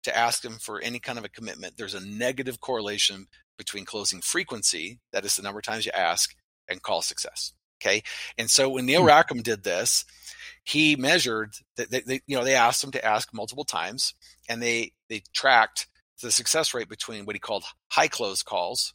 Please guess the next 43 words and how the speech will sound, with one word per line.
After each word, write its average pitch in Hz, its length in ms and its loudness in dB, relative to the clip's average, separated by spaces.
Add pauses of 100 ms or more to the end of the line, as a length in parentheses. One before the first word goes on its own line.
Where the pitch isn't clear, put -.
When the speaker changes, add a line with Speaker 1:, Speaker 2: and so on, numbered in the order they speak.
(140)
Speaker 1:
where 113 120 -6
they 110 100 -4
were 98 200 -8 (360)
actually, 104 380 -4 (220)
uh, 92 340 -4
on 110 120 -4
average, 107 460 0
it 113 80 -8
was 101 120 -4
close - 280 -2
to - 80 -12
six - 380 4
attempts 85 500 -4
per - 200 -16
meeting, 90 420 -10 (500)
right, 90 240 -2 (100)
to - 80 -8
try 98 200 -6
to 90 60 -8
close. - 460 -6 (400)
And 196 140 -6
they 131 140 0
had 107 180 2
a 107 280 -2
success - 480 -2
rate 104 140 -6
of 113 80 -8
thirty-seven 107 520 -4
percent, - 520 -6 (520)
and 104 460 -4 (120)
low 139 200 2
close 95 360 -4
calls, - 360 -4
which 107 140 -4
averaged 95 320 -4
one, 104 380 -6 (460)
had 110 120 0
a 101 60 0
close 104 320 -6
ratio 98 580 -4
of 92 320 -4
seventy 143 380 0
percent. - 480 -10